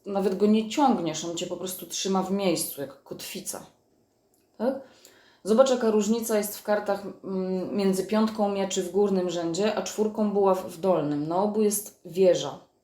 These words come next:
Na piątce mieczy to jest jakaś taka warownia otoczona mieczami. E, ja mam tu wrażenie, że jest w konflikcie i czeka na atak. A na czwórce buław jest przyziemnym takim domkiem, przyziemnym, przyjemnym,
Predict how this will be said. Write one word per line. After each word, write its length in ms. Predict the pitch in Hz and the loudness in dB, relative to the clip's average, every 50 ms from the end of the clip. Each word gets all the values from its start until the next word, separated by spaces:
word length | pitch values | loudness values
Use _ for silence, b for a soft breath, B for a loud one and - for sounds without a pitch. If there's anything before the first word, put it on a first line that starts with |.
| _ _ _ _ _ _ _ _ _ _ b b b b b b b b b b b b b | _ _ _ _ _ _ _ _ _ _ b b b b b b b b b b b b b
Na 80 | 180 | -2
piątce 400 | 175 208 214 220 220 220 - 220 | 2 4 6 6 4 2 0 -2
mieczy 320 | 202 202 202 196 196 196 190 | 0 0 0 0 0 -2 2
to 60 | 196 | 2
jest 120 | 190 185 | 2 2
jakaś 220 | 185 180 185 180 - | 2 0 0 0 0
taka 220 | 175 170 185 175 | 0 2 2 4
warownia 540 | 175 170 170 165 175 180 175 170 165 160 160 | 4 4 4 6 6 4 4 4 2 2 2
otoczona 420 | 156 - 160 165 175 170 170 170 | 2 0 -2 -4 -4 -4 -4 -4
mieczami. 680 | 170 170 170 175 175 - 185 165 151 139 131 123 123 - - _ | -2 -2 -2 -2 0 0 0 0 0 0 -2 -4 -8 -8 -14 _
E, 380 | - - 147 151 151 156 156 147 | -12 -8 -6 -4 -4 -4 -2 -2
ja 80 | 175 170 | 0 2
mam 180 | 175 175 175 | 4 2 2
tu 100 | 175 175 | 0 0
wrażenie, 440 | 160 170 170 160 165 185 180 180 175 | 0 2 2 2 2 0 2 2 2
że 80 | 165 175 | 2 2
jest 160 | 170 - - | 0 0 -2
w 40 | - | -4
konflikcie 640 | 185 170 160 - 190 208 208 208 - - 160 151 | -4 -6 -4 -2 -2 -2 -2 -2 -2 -4 -4 -4
i 60 | 147 | -4
czeka 280 | - - 170 - - 170 | -4 -4 -4 -4 -2 0
na 260 | 165 165 160 151 - | 2 2 2 2 2
atak. 400 | 165 185 - - 123 - - - _ _ b b b b b b b b b | 0 -2 -2 -4 -6 -8 -10 -18 _ _ b b b b b b b b b
A 80 | - 180 | -2 0
na 100 | 202 196 | 0 0
czwórce 420 | - - 262 262 233 - 220 208 | 2 2 2 2 4 4 0 0
buław 540 | 196 202 240 220 190 196 240 277 - - - b b b b b b b b | 2 2 4 4 4 4 2 0 -4 -10 -18 b b b b b b b b
jest 160 | 190 190 190 | -10 -8 -4
przyziemnym 580 | - - 214 202 202 233 240 240 226 226 220 208 | -2 0 0 4 6 6 6 6 4 4 2 2
takim 340 | 202 208 - - 214 208 202 | 0 -2 0 0 0 4 4
domkiem, 680 | 214 208 208 196 190 - 175 160 180 214 262 277 - - _ _ _ _ _ _ _ _ _ _ _ | 4 4 4 2 0 -2 -4 -4 -2 -4 -4 -6 -8 -16 _ _ _ _ _ _ _ _ _ _ _
przyziemnym, 640 | - - - 175 175 185 185 180 185 - 160 156 160 | -8 -6 -4 0 6 6 6 6 6 2 0 -2 -4
przyjemnym, 720 | - - - 180 190 202 254 233 185 147 139 143 160 - - | -4 -4 0 2 4 4 4 4 2 2 0 -4 -6 -8 -14